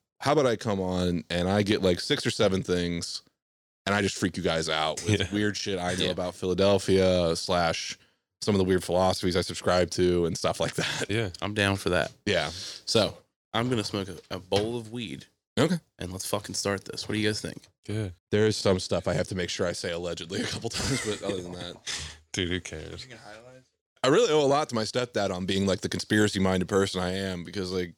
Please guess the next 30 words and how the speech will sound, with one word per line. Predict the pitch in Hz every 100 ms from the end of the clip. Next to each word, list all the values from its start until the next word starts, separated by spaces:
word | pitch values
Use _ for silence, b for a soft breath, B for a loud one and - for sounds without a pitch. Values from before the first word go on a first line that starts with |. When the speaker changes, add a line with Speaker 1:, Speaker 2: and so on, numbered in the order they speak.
| _ -
Speaker 1:
my | 123
parents | 151 170 160
are |
both, | 151 151
like, | 143 120
moderate, | 110 110 117 - -
middle | 104
ground | 113 110 107 101 - -
conservatives. | 117 - 104 101 104 101
They're | 104
not, | 104 123 107
like, | 98 87 - _ _ _ _
party | - 98 107
people. | 107 113 120 120 117 -
Speaker 2:
Yeah. | 85 80 80 _ _
Speaker 1:
Uh, | 82 87 87 85
so, | - 87
like |
Speaker 3:
They're | 127
normal | 131 147 151 131
people. | 143 143 85
They | 67
got, | - -
it | -
sounds | - 120 123
like | 120
they | 113
got | 110 101
divorced | 95 98 120 - -
too. | 104 113